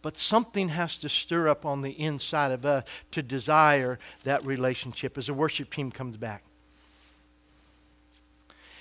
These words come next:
When a man's heart is not right with God,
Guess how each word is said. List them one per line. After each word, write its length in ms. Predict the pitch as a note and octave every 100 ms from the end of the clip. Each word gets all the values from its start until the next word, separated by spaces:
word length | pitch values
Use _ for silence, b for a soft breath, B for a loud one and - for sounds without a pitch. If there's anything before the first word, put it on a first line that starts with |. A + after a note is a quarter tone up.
| B B
When 160 | D#3
a 60 | E3+
man's 420 | D#3+ F3+ G#3 A3
heart 300 | - G3+ F#3+
is 100 | D#3
not 240 | D#3+ E3 D3+
right 300 | D#3 E3 D#3
with 180 | C#3+
God, 420 | B2 C#3+ C3+ A#2